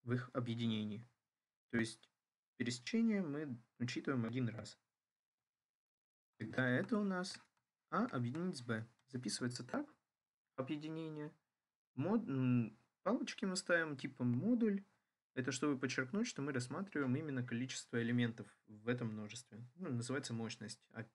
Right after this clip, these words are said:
объединить с Б, количество элементов в множестве А объединить с Б. Давайте для начала просто сложим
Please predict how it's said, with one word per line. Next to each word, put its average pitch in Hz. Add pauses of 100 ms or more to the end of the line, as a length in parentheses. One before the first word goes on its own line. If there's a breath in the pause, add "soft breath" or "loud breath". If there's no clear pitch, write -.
(160)
объединить 110
с -
Б, 196
количество 143
элементов 127 (160)
в 113
множестве 110
А 135
объединить 117
с -
Б. 104 (840)
Давайте 247
для 135
начала 123
просто 120 (1500)
сложим 120